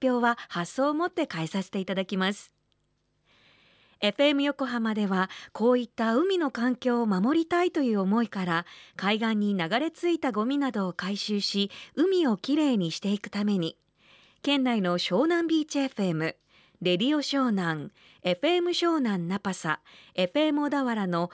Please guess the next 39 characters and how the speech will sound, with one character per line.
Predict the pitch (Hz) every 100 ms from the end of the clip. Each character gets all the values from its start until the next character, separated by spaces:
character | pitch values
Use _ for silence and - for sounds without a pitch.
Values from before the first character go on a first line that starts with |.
| -
コ | - 180
ミ | 277
ュ |
ニ | 359
テ | 349
ィ | 339 339
エ | 339
フ | 294
エ | 240
ム | 180
各 | 165 214 -
局 | 190 -
と、 | - 165 - _ - - -
そ | 254
の | 294
他 | 277 226
県 | - 254 240
内 | 220 185
の | 175
様 | 175 170 240
々 | 330 349 311
な | 247
メ | 220
デ | 208
ィ | 180 165
ア、 | 160 - -
団 | 190 208
体 | 202 196
の | 190
ご | 175 151
協 | - 247
力 | 339 339 349
を | 330
得 | 311
な | 311 330
が | 320
ら | 220
活 | - 147 -
動。 | 170 170 151